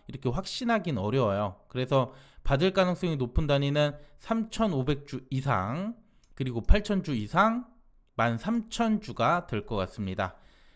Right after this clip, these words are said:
그리고 삼천 주나 만 이천 주의 경우, 어, 소수점이 영점육 대가 나왔는데요. 단수주가 남지 않으면 좀 어려울 수 있고요. 그래도 가능성은 여전히 있으니까 기대해 볼 수는 있을 것 같습니다.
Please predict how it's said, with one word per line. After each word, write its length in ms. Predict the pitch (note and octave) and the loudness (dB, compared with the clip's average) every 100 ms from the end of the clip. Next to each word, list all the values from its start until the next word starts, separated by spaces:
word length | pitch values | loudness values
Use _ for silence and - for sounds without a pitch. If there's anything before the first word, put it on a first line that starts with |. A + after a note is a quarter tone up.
| - | -16
그리고 240 | - D#3 D3+ | -6 -2 0
삼천 500 | A3 B3 - B3+ A#3 | 0 0 2 2 2
주나 440 | G#3 G3 A3+ A#3+ | 2 4 6 6
만 320 | F#3+ D3+ C#3 | 6 6 6
이천 580 | A2+ A#2+ - A3 G#3 G3 | 0 -6 -4 -2 0 -2
주의 280 | - F#3 E3+ | 0 2 2
경우, 520 | D#3+ D#3 E3 E3+ D#3+ - - _ - | 0 0 2 2 0 -6 -20 _ -6
어, 120 | A2+ | -4
소수점이 720 | B2+ A3+ A#3 G#3 - G3+ F3+ D#3 | 0 0 -2 -6 2 2 4 2
영점육 760 | A#2 C3 D3+ D3 A2+ - - | 2 0 -2 -2 -4 -8 -6
대가 480 | F3 E3 D#3+ D#3 D#3 | -2 2 2 2 2
나왔는데요. 760 | B2 A2+ A#2+ A#2+ D#3 E3+ G#2 G2 | 4 2 0 -2 0 2 0 -4
단수주가 520 | - C3 D3+ F#3 E3+ | -2 -2 -2 -6 -2
남지 380 | C#3+ A2 A#2 - | 0 0 -2 0
않으면 480 | A#2+ A2+ C3+ F#3+ F#3+ | 0 0 2 0 0
좀 140 | E3 | -2
어려울 300 | G#2+ A2+ E3 | 0 0 -2
수 140 | D#3 G#2+ | -4 -10
있고요. 560 | F#2 A#2+ G2+ C#3 F#3+ - _ _ | -8 -2 2 2 -2 -8 _ _
그래도 280 | - D3+ D3 | -2 0 0
가능성은 760 | - C#3 G#3+ G#3+ F#3+ F3 F3+ C3 | 0 0 2 0 0 0 0 0
여전히 340 | A#2+ C#3+ C3 | 0 0 0
있으니까 720 | G2+ - C3+ G#2+ E3 D3 - - | -4 -6 -6 -4 -4 -4 -6 -10
기대해 300 | B2+ C#3+ C3+ | -4 -2 -2
볼 140 | A#2 | -4
수는 180 | - G2 | -6 -10
있을 240 | F#2 G2+ | -8 -12
것 80 | - | -6
같습니다. 500 | F#2+ - F#2+ F2+ F2 | -6 -4 -6 -6 -8